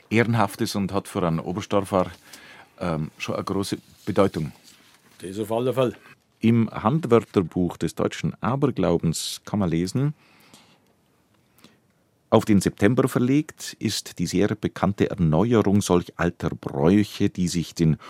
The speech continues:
Speaker 1: Huttler, Perchten und Schemenläufen vergleicht, nämlich der Oberstdorfer Wildmännlestanz.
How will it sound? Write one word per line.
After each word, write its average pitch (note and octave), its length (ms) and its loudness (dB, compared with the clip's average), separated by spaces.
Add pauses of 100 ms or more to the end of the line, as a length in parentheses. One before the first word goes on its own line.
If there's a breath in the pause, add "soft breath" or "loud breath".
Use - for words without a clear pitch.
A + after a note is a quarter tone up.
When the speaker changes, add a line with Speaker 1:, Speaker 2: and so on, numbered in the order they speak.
(140)
Speaker 1:
Huttler, A#2+ 500 6 (120)
Perchten A2 560 2
und G2 160 4
Schemenläufen E2+ 960 2
vergleicht, - 720 -2
nämlich A2+ 460 2
der D#2+ 220 -2 (100)
Oberstdorfer F#2+ 720 0 (400 loud breath)
Wildmännlestanz. D#2+ 1500 2